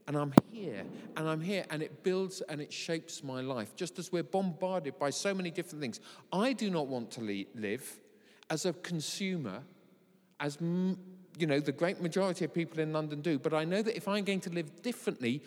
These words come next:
I have to literally live differently, and I have to come and I have to worship together. It's just one example. To pray regularly. How do I find a way in my crazy busy life?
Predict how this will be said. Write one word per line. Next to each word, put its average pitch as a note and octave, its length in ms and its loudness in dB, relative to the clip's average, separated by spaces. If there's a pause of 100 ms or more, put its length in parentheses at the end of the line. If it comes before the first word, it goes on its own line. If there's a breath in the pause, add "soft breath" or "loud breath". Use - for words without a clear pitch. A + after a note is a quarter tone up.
(180 loud breath)
I F3 100 2
have F3 360 -2
to F#3 180 6 (320 loud breath)
literally F3+ 460 4
live F3+ 360 4
differently, E3+ 400 2
and F3+ 100 4
I F3+ 100 4
have F3 220 0
to F#3+ 60 0
come F3+ 220 0
and E3+ 100 0
I E3+ 60 2
have D#3+ 180 -4
to E3 80 -4
worship D#3 380 0
together. A#2 300 2 (200 loud breath)
It's C#3+ 160 -2
just - 240 -2
one D3 160 2
example. C3 560 2 (360 loud breath)
To G3+ 200 2
pray G3+ 760 0
regularly. E3 460 2
How A3 340 0
do G#3+ 160 2
I G#3 160 2
find G3+ 320 -2
a F3+ 40 -2
way E3+ 260 2
in D3+ 100 -2
my G3 200 2
crazy G3+ 500 0
busy F3+ 340 -2
life? D3 540 2